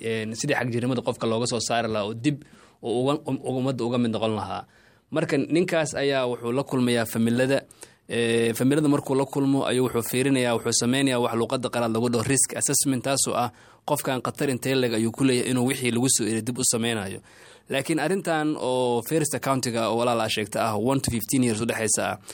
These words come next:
waa arrin oo very vague ah oo dadka, ama vague waxa laga wadaa waxaa waaye waa, waxay noqon kartaa xitaa haddaad hadal aad ku taageertid, een, urur ay Maraykanka u yaqaan argagixiso,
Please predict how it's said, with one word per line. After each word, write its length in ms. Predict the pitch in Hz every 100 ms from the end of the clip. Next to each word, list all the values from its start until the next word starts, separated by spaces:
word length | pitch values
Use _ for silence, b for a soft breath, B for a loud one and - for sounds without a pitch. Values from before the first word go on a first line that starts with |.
| B B B
waa 160 | 131 127
arrin 180 | 147 165
oo 200 | 170 143
very 340 | 127 143 151 139
vague 380 | 117 143 135 113
ah 60 | 104
oo 60 |
dadka, 300 | 139 127 -
ama 120 | - 117
vague 160 | 156
waxa 160 | 131 131
laga 80 | 139
wadaa 80 | 123
waxaa 160 | 123 127
waaye 180 | 113
waa, 320 | 113 113 110 -
waxay 160 | 117 127
noqon 200 | 143 156
kartaa 280 | 135 131 113
xitaa 200 | 120 123 117
haddaad 200 | 139 120
hadal 360 | 127 147 131 - b b
aad 100 | -
ku 80 | 151
taageertid, 640 | 147 127 117 110 110 104 101
een, 720 | 110 107 104 101 101 101 - -
urur 280 | 147 139 117
ay 80 | 120
Maraykanka 360 | 123 135 131
u 40 | 123
yaqaan 260 | 113 107
argagixiso, 520 | 110 107 110 127 110